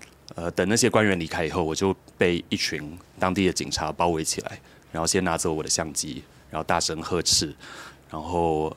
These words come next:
呃，就不断地询问我拍照有什么目的。但我那时候觉得非常的意外，因为我单纯是一个在做采访的研究生，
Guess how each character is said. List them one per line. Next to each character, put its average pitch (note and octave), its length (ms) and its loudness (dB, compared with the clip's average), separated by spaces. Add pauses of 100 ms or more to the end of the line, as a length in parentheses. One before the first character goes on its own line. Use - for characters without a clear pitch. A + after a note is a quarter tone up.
呃， D2 380 -8
就 E2 180 -2
不 - 180 -8
断 G2+ 140 2
地 F#2+ 80 0
询 D#2+ 200 -2
问 F2 140 0
我 D#2 140 -6
拍 - 100 -4
照 E2+ 160 0
有 D#2+ 60 -2
什 - 100 -2
么 D2 120 -8
目 E2+ 160 -2
的。 - 180 -6 (640)
但 C3 240 6 (120)
我 G2+ 120 4
那 A#2 60 8
时 B2+ 100 8
候 B2 80 8
觉 F2+ 160 4
得 F2 360 4 (220)
非 G#2 100 2
常 G2 160 2
的 F2 60 2
意 G2+ 140 2
外， F#2+ 180 4 (500)
因 A2+ 80 0
为 A#2 60 6
我 G2 140 6
单 G#2+ 180 4
纯 F#2 180 0
是 F#2+ 160 2
一 F2+ 120 4
个 D#2+ 220 2 (380)
在 G#2 140 4
做 G2 240 6
采 E2+ 180 0
访 E2+ 220 0
的 E2 80 2
研 D#2+ 160 -2
究 F#2 160 2
生， D#2+ 260 0